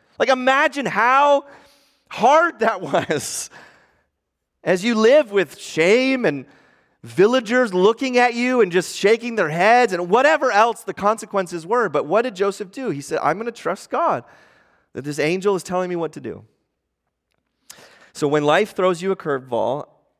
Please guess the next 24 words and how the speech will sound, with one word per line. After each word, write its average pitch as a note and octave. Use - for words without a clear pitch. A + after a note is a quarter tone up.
I B2+
wanna C3
encourage D3
you, A#2
as G#2+
hard C#3+
as D#3+
it -
might D3
be, A#2+
you A#2
can D#3
trust C#3+
God, B2
you G#2
can A2+
turn B2
to C#3+
his C#3
word, G#2+
you A2
can A#2
remind A#2
yourselves, G#2+